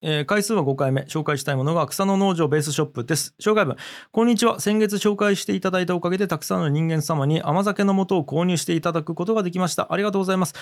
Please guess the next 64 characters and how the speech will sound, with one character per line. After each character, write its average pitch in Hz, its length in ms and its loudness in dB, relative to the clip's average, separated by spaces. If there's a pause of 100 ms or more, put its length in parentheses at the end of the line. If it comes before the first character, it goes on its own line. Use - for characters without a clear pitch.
(160)
今 151 160 2
月 135 180 2
も 123 60 2
引 104 80 0
き 160 140 -4
続 165 200 -4
き、 170 160 -4
人 160 200 2
間 196 100 2
様 190 220 0
限 156 180 0
定 165 300 0
の 175 160 0
ク 185 160 2
ー - 20 -4
ポ 170 180 0
ン、 143 120 2
ギ 165 160 0
チ - 260 -2
を 208 240 0
発 139 340 -4
行 135 140 0
し 123 80 -2
て 139 80 -2
お 127 80 2
り 175 60 0
ま 175 80 2
す。 - 180 -8 (560)
え 143 120 4
ー、 139 40 4
ア 156 40 2
ル 160 80 0
フ 185 40 2
ァ 175 40 2
ベ 180 80 2
ッ - 20 2
ト 147 400 0
小 156 100 -2
文 160 120 2
字 170 100 -2
で 190 260 0
ジ 160 400 -2
ー - 80 2
ア 185 60 4
イ 185 220 -4
シ 180 420 -4
ー 170 60 2
エ - 20 4
イ 165 80 0
チ - 140 -12
ア 165 100 2
イ、 139 160 -2 (120)
え 120 120 0
ー、 - 20 0
ロ 127 80 2
ー 135 40 2
マ 127 100 2
字 120 320 2
で 110 140 0
ギ 147 140 0
チ 143 120 -2
で - 80 -6
す - 100 -6
ね。 160 140 0